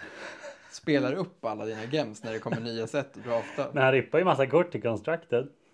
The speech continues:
Speaker 1: Det hade du ju kunnat göra själv genom att drafta om du hade
Speaker 2: Men
Speaker 1: velat.
Speaker 2: jag kanske inte hade hunnit. Ja, vad, hur är, vad, hur, nu är det blivit här i alla fall. Eh, jag kanske får göra en mer, eh, grundlig analys.
Speaker 1: Men visst är det hans konto tekniskt sett?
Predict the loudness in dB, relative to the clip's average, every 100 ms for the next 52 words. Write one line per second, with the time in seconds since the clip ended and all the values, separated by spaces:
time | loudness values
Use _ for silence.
0 | _ _ _ _ _ _ _ -4 -2 -2
1 | -2 -2 -2 -2 -4 -6 -8 -10 -10 -10
2 | -6 -6 -4 -8 -8 -10 -8 -4 -2 -2
3 | -2 -4 -4 -6 -8 -12 _ _ _ -20
4 | -20 -20 -20 _ _ -2 0 0 -4 _
5 | 0 0 2 2 4 6 6 6 6 6
6 | 4 2 2 2 2 2 2 2 2 0
7 | -2 -4 -6 -12 -14 -4 0 2 2 2
8 | 0 0 0 2 2 0 -2 0 2 0
9 | -2 -6 -2 2 2 2 2 2 2 2
10 | 0 0 2 2 2 2 0 -4 -8 -10
11 | -10 -12 -10 -10 -10 -12 -14